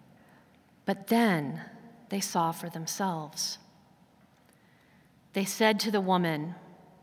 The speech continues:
after their own personal time with Jesus, "It is no longer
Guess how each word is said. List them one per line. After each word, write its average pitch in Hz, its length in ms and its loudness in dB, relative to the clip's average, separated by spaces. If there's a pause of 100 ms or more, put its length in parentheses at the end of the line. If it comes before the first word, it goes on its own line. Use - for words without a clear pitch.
(360)
after 208 440 0
their 202 760 2
own 208 680 0
personal 220 680 -2
time 180 420 0
with 175 160 -4
Jesus, 160 760 -4 (1400)
"It 214 120 4
is 196 140 4
no 220 260 8
longer 196 840 4